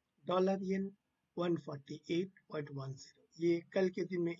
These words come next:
एक नेगेटिव कैंडल बनाया हुआ था, स्मॉल बॉडी नेगेटिव कैंडल, but price rejections at the lower end which reduces the negativity of the price। यहाँ पे price थोड़ा सा पिछले तीन दिनों में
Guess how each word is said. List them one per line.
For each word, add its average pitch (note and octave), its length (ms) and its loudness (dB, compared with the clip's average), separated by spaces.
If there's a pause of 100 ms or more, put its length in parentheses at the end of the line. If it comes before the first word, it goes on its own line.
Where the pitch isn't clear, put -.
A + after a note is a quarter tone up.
एक D#3 160 -4
नेगेटिव D3 500 -2
कैंडल C#3+ 420 -6
बनाया D3 360 -2
हुआ D3+ 160 -2
था, D#3+ 140 -6
स्मॉल A#3 420 -2
बॉडी G3 240 0
नेगेटिव F3 320 0
कैंडल, F#3 440 -2 (380)
but B3+ 200 6 (180)
price G3 280 4
rejections F3+ 560 2
at D#3+ 100 0
the D#3 140 2 (140)
lower E3+ 220 8 (200)
end D3+ 100 0 (140)
which - 260 -4 (340)
reduces F#3 520 2
the F3+ 100 0
negativity D3 760 -2
of C#3 100 -6
the C#3+ 80 -4
price। - 480 -14 (300)
यहाँ G3 160 6
पे C#4 120 2
price - 500 -6 (340)
थोड़ा A3 360 8
सा A#3 220 0
पिछले G3 580 0
तीन A3+ 480 4
दिनों C#3+ 340 0
में - 260 -2